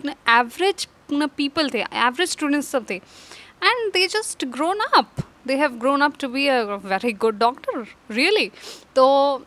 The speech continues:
I, that really inspired me। और, uh, I'm sure कि आप में से बहुत लोगों को भी वैसे लेफ्ट आउट फील करता होगा, like me।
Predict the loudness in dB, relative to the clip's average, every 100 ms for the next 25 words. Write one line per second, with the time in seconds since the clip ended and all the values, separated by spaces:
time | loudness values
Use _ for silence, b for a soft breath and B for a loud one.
0 | -18 -20 -20 -10 -8 -6 -6 0 0 0
1 | -4 -2 0 0 -2 2 2 2 -2 -4
2 | -4 2 2 2 0 -2 -4 -12 -4 -4
3 | -2 2 4 4 2 4 4 4 -2 -4
4 | 0 2 4 4 2 -2 2 2 2 0
5 | -2 0 -2 -4 -2 -4 -4 -10 -8 -4
6 | -2 2 2 2 -4 B B B B -2
7 | 2 2 0 -10 -10 -2 -2 -2